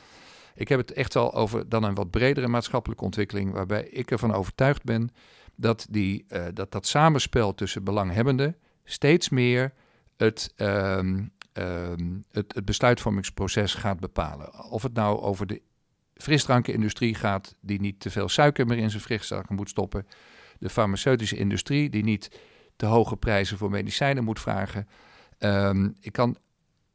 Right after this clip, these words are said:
echt heel veel voorbeelden noemen, waar ik, eh, uiteindelijk de conclusie uit trek,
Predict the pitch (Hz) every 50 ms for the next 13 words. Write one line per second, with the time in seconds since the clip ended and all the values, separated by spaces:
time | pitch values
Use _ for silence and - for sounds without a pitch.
0 | _ _ _ _ _ _ _ _ _ _ 151 151 - - 127 147 151 127 131 113
1 | - - 131 117 104 107 95 90 90 90 92 117 139 160 185 220 226 - - -
2 | - - - - _ _ - 110 117 117 - 117 113 - - - _ - 107 98
3 | 95 - - 101 - - - 151 165 139 - 110 - - 117 104 - - 170 151
4 | - - - 117 113 - - 127 131 - - -